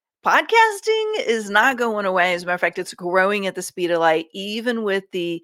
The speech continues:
uh, emergence of these audio platforms like Clubhouse, which I'm gonna talk about in a minute. Podcasting is still off the hook. Two million podcasts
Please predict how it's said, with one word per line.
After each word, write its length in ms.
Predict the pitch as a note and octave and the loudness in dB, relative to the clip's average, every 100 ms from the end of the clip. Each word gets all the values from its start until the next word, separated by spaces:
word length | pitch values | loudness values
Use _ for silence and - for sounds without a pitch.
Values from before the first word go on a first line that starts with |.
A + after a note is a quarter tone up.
| _ - _ - | _ -20 _ 0
uh, 240 | F#3+ F3 - | 4 4 4
emergence 560 | F#3 F3+ F#3+ G3 G3+ G3 | 2 2 0 0 -4 -4
of 140 | E3+ | -4
these 220 | F3 E3 - | -4 -6 -6
audio 600 | F3 F3 F3+ F3+ F3 F3 E3+ | 2 2 4 4 6 4 -2
platforms 640 | - F#3 - G3 F3 E3+ | 0 0 0 -4 -6 -6
like 120 | - | -8
Clubhouse, 560 | - F#3+ F3 F#3 E3+ - | 2 2 2 0 -2 -4
which 120 | - | -16
I'm 60 | |
gonna 60 | C#3+ | -12
talk 220 | - F3 | -6 -4
about 140 | E3 D#3 | -2 -2
in 80 | |
a 20 | F3+ | -4
minute. 300 | F#3+ G3 - _ - _ _ _ _ | -6 -6 -10 _ -20 _ _ _ _
Podcasting 800 | - G3+ B3 B3 - D4 D#4 D#4+ | 0 0 4 0 0 -4 -4 -4
is 160 | - - | -6 -8
still 240 | - - - | -6 -4 0
off 180 | F3+ F3+ | -2 -2
the 80 | |
hook. 300 | E3+ E3 - | -2 -2 -4
Two 480 | - - A#3+ B3+ C4+ | -10 -8 -4 -2 -2
million 600 | A3 F#3+ G#3 A#3 A#3 A3+ | -2 -2 0 2 0 -2
podcasts 1040 | A3+ - G3 F#3+ F3+ G#3 D3 D3+ - - | -6 -2 2 2 0 -4 -2 -2 -8 -18